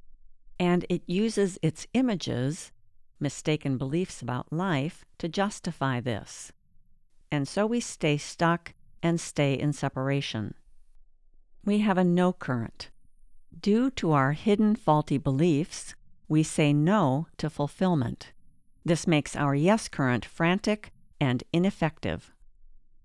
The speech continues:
We create vicious circles. These are negative patterns that are continually recreated, resulting in pain,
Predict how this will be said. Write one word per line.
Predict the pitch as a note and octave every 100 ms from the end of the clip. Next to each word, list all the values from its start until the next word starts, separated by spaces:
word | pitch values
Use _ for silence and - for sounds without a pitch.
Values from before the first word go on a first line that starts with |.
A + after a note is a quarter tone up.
| -
We | F#3 F3+
create | - F3 E3 D3+ C#3+ -
vicious | B2+ D#3 - G#3+
circles. | - - D#3 - A2+ A2 - - - _ _ _ -
These | D#3 C#3
are | C3
negative | C3+ C#3+ D3 F3+ G#3+ -
patterns | - C#3+ C3+ A#2+ C3 D3+ - - -
that | -
are | G#2+ -
continually | - D3 - - A3+ A#3+ A3+ A3
recreated, | E3+ E3+ - D#3+ C#3+ C3 B2+ B2 C3+ - - -
resulting | D3 C#3 C3 A#2+ D3 B2+
in | B2
pain, | - - G#3+ E3 D3 F#3